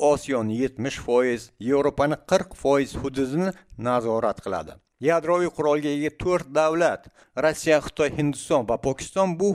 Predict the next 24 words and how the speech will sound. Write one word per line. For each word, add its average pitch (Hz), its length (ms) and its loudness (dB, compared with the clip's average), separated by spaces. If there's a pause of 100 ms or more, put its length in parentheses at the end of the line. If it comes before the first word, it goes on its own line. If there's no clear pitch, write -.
hudud 190 280 2
manfaatlarini 113 920 0 (340)
himoyasini 139 680 2
kafolatlaydi. 95 800 -8 (600)
Bu 143 180 0
mulohazalarda 110 840 -4 (180)
to'rt 127 300 -2 (260)
yadroviy 147 500 2
davlat 156 360 4 (120)
qurshovida 135 460 -2 (100)
qolayotgan, 113 540 -2 (180)
Sh - 140 -6
X 143 220 -4
T 151 100 4
ni 170 100 2 (220)
aksariyat 143 640 2 (220)
a'zolari 147 560 2
bo'lib 143 200 4
turgan 120 320 -4
Markaziy 117 540 -4 (140)
Osiyo 127 440 0
davlatlari 120 480 0
manfaatlari 151 640 0 (380)
eslanmaydi. 113 760 -4